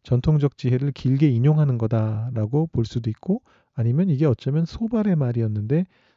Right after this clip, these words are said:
소발이 말하였다라는 말이 빠진 게 아닐까 이렇게 생각하는 학자들도, 어, 있습니다. 아무튼 그런 형태가 되는데요. 아, 이 부분들은 우리가 사월 달에 다시 한번 살펴보도록 하겠습니다.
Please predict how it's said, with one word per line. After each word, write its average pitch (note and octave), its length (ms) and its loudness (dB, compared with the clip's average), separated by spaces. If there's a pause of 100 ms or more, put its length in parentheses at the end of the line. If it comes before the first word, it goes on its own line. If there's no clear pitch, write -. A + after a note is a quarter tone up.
소발이 D3 360 0
말하였다라는 A2+ 720 0
말이 A#2 340 0 (320)
빠진 F3 300 -2
게 D#3 60 2
아닐까 G#2 440 -4
이렇게 C3 280 0
생각하는 A#2+ 440 0
학자들도, G#2+ 560 -2
어, - 720 -8
있습니다. A2+ 460 -4
아무튼 D3 240 0
그런 D3+ 240 6
형태가 D#3 400 2
되는데요. A#2 460 2 (500)
아, A#2+ 140 -2
이 C3 100 2
부분들은 C#3 420 2
우리가 G#2+ 440 2
사월 C3 380 4
달에 G#2+ 240 -2
다시 - 320 -2
한번 A2+ 440 0 (380)
살펴보도록 A2 1080 0
하겠습니다. G#2+ 520 -4